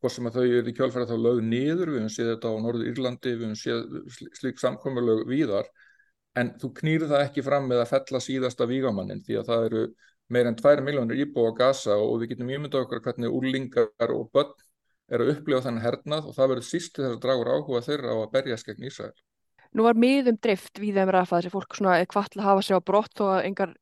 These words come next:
Speaker 2: undankomuleiðir séu augsýnilegar fyrir þetta fólk. Af hverju er þetta gert? Ég meina, eru dæmi þess að viðvaranir sé-, sem þessar séu notaðar til að geta seinna sagt, „Við vöruðum ykkur við þegar á að fara að gera upp ábyrgð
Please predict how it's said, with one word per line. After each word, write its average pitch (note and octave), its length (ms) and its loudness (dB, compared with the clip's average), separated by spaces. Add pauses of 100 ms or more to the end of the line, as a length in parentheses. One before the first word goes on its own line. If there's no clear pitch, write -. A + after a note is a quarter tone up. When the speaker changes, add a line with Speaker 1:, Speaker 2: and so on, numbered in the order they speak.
(180)
Speaker 2:
undankomuleiðir G3+ 800 2
séu F#3+ 320 2
augsýnilegar F#3+ 580 0
fyrir F3+ 220 -4
þetta F#3 180 -8
fólk. - 320 -2 (400)
Af - 160 2
hverju B3 220 6
er G#3 80 2
þetta G3+ 160 2
gert? - 260 0
Ég F#3+ 80 2
meina, F#3+ 140 2
eru G3+ 100 -4
dæmi A3 320 4
þess G#3+ 160 0
að G3 140 2
viðvaranir A3+ 420 -2
sé-, G#3+ 320 -4
sem A3 160 -2
þessar G#3 240 0
séu G3+ 160 2
notaðar G3+ 460 2
til G3 100 -2
að F#3+ 80 -4
geta F#3+ 240 4 (160)
seinna A3+ 320 0
sagt, - 400 2
„Við G3 240 0
vöruðum G#3+ 300 2
ykkur G#3+ 160 -2
við F3+ 180 4
þegar F3+ 160 0
á F#3 60 0
að F#3 100 -6
fara F#3 120 -6
að - 80 -20
gera F#3+ 160 -4
upp - 360 -4
ábyrgð G#3 380 0